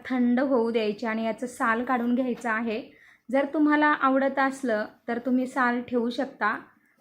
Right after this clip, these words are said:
सालासहित चटणी करू शकता. आता आपल्याला कारळे भाजायचे आहेत.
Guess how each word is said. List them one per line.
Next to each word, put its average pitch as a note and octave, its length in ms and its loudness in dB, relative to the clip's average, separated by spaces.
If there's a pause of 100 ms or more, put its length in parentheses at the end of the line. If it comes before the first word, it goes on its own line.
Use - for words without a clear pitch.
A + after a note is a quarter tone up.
(120)
सालासहित B3 540 -2
चटणी B3+ 380 -4
करू A3+ 220 -2
शकता. A3+ 460 -8 (1300)
आता B3 220 -2
आपल्याला D4+ 380 0
कारळे B3+ 460 0
भाजायचे A#3 480 -2
आहेत. A#3 320 -2